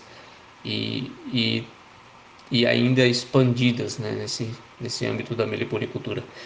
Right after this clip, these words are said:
Então, por isso esse evento, justamente para que a gente aproxime o, o produtor, o criador, novos criadores e a técnica, né? Então, é o quarto encontro catarinense de meliponicultura zootécnica.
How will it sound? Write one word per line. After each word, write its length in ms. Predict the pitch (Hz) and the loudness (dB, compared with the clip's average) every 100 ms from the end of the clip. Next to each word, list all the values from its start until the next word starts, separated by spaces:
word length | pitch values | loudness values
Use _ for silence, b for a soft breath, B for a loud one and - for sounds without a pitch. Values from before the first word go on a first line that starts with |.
| B | B
Então, 160 | - 131 | 2 2
por 180 | 131 143 | 4 4
isso 180 | 143 147 | 4 2
esse 200 | 139 151 | 2 2
evento, 360 | 131 113 - - - - - 139 | 2 0 -2 -12 -20 -20 -16 -6
justamente 580 | 131 - 110 110 113 | -4 -2 0 0 -2
para 200 | - 113 | 0 2
que 120 | 117 123 | 2 0
a 40 | |
gente 200 | 120 120 | 0 0
aproxime 600 | 120 113 113 - 120 113 | 0 -2 -4 0 2 4
o, 60 | 107 | 2
o 440 | - 143 127 - - - - | -2 -6 -4 -6 -8 -16 0
produtor, 560 | 135 123 123 139 160 | 2 4 2 2 4
o 60 | 139 | 2
criador, 560 | - 113 107 117 147 143 B B B - | 2 2 4 4 4 2 B B B 2
novos 460 | 120 123 127 127 | 6 8 6 2
criadores 720 | - 117 113 113 120 135 - | 2 2 2 4 4 4 0
e 120 | - 160 | 2 2
a 60 | |
técnica, 580 | - 127 120 - - 101 | 4 2 0 -4 -8 -6
né? 180 | 107 135 139 B B B B B - | -4 -4 -6 B B B B B -12
Então, 260 | - 57 110 139 - - - - - | -4 -4 -4 -8 -12 -20 -20 -20 0
é 140 | 117 | 2
o 60 | 120 | 4
quarto 380 | - 131 127 | 6 4 4
encontro 360 | 127 - 120 - | 0 0 -2 0
catarinense 640 | 127 123 117 117 113 120 131 | 0 0 0 0 0 -2 0
de 80 | |
meliponicultura 720 | 117 117 120 120 120 - 113 113 | 0 2 4 2 2 -2 0 0
zootécnica. 640 | 120 117 107 - - - | 0 0 -2 -2 -6 -14